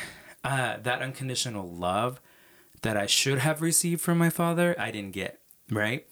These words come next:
So here I am thinking my father's supposed to love me no matter what because that's what unconditional love is supposed to be.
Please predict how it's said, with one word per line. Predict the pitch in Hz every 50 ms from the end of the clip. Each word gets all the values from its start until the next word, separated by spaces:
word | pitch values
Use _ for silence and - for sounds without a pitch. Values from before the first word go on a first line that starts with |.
| - - - - - - - - - - -
So | - - - 147 135 127 113 - -
here | - 120 139 147 151
I | 156
am | 156 151 147 139
thinking | 135 135 131 117 123 127 123
my | 117 110
father's | 107 - 117 113 110 110 107 -
supposed | - - - 113 -
to | - 110
love | 107 107 104 104
me | 104 101
no | 101 101 101 101
matter | 104 98 92 98
what | 98 101 101 - -
because | - - - 117 101
that's | 104 104 98 -
what | - 110 - -
unconditional | 110 101 - 107 101 95 90 - 107 98 92
love | 90 90 90
is | 90 87
supposed | - - - 104 104 -
to | - 101
be. | 92 90 - -